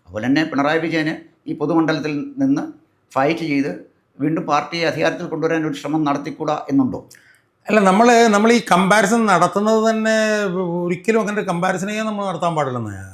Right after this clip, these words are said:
Speaker 2: ഞാൻ പറയുന്നത്. കാരണം നമ്മൾ പിണറായി വിജയനെ, ഇ എം എസിനെയും പിണറായി വിജയനെ, അച്യുതാനന്ദനെയൊക്കെ ഒരു വാചകത്തിൽ നമ്മൾ പറയാമെന്ന് പറഞ്ഞാൽ തന്നെ നമുക്കൊരു മനം പുരട്ടൽ തോന്നും. കാരണം അവരൊക്കെ രാഷ്ട്രീയ നേതാക്കന്മാരായിരുന്നു, രാഷ്ട്രീയ വിഷയങ്ങളിൽ അവർ തോറ്റിട്ടുണ്ട്, ജയിച്ചു.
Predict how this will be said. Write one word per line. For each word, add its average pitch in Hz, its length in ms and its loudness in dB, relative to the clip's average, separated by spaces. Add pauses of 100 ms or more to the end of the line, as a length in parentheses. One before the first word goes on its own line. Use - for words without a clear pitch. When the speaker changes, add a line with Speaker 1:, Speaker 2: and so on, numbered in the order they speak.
(140)
Speaker 2:
ഞാൻ 117 160 -14
പറയുന്നത്. 85 280 -20 (400)
കാരണം 143 260 -4
നമ്മൾ 165 140 2 (480)
പിണറായി 185 340 6
വിജയനെ, 180 260 4 (100)
ഇ 160 120 2
എം 180 120 -2
എസിനെയും 160 300 -2 (280)
പിണറായി 175 280 4
വിജയനെ, 170 200 2
അച്യുതാനന്ദനെയൊക്കെ 160 640 0 (360)
ഒരു 156 80 2
വാചകത്തിൽ 165 600 2
നമ്മൾ 160 140 2 (100)
പറയാമെന്ന് 151 380 0
പറഞ്ഞാൽ 139 240 -2
തന്നെ 143 200 -2
നമുക്കൊരു 139 320 -2
മനം 123 180 -4
പുരട്ടൽ 117 280 -4 (100)
തോന്നും. 95 240 -18 (260)
കാരണം 143 300 0 (500)
അവരൊക്കെ 226 300 4 (100)
രാഷ്ട്രീയ 214 380 4
നേതാക്കന്മാരായിരുന്നു, 175 680 0
രാഷ്ട്രീയ 196 280 0
വിഷയങ്ങളിൽ 208 320 -2
അവർ 196 160 0
തോറ്റിട്ടുണ്ട്, 156 480 -6
ജയിച്ചു. 101 180 -8